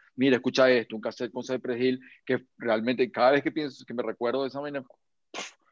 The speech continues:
cambió mi vida, weón. Un di-, un C D de Two Life Crew con el sonido booty ese de Miami, me lo regalaron también y me cambió,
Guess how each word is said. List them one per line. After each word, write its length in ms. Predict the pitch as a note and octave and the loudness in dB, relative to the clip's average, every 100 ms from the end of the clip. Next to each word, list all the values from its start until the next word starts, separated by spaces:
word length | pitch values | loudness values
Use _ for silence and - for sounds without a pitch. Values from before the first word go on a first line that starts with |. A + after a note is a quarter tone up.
| _ - | _ -14
cambió 500 | G#2 G#2+ A2+ A#2+ B2 | -10 -6 0 2 4
mi 120 | C3+ | 4
vida, 360 | C3 A2+ G2 | 6 4 2
weón. 420 | F#2+ G2+ G2+ F#2+ G2 - - | 0 -2 -4 -6 -12 -18 -4
Un 180 | C3 | 0
di-, 140 | C3 D3 | 4 4
un 120 | B2+ | 4
C 120 | - | 4
D 200 | D3 D3 | 6 8
de 120 | D3 C#3+ | 8 6
Two 140 | D3 | 4
Life 240 | D3 D3 - | 4 4 4
Crew 420 | C#3+ D3+ C#3 C3 _ _ _ _ _ | 2 2 2 -4 _ _ _ _ _
con 160 | B2 A#2 | -8 -6
el 100 | A2+ | -6
sonido 360 | A#2 A#2+ B2+ | -4 0 0
booty 380 | B2+ C#3+ C#3 C#3+ | 2 4 4 4
ese 180 | C3 D3+ | 4 2
de 60 | C#3 | 0
Miami, 580 | A#2+ B2+ C3+ B2+ C3+ B2 _ - _ _ _ _ | 2 4 4 4 -2 -10 _ -20 _ _ _ _
me 140 | A#2+ | -8
lo 100 | A#2 | -6
regalaron 400 | A2 A2 G#2+ B2 | -4 -4 -4 -4
también 260 | A#2+ A2+ B2+ | -4 -4 -4
y 20 | |
me 120 | C3 | -4
cambió, 300 | B2 A2 G#2 | -4 -6 -12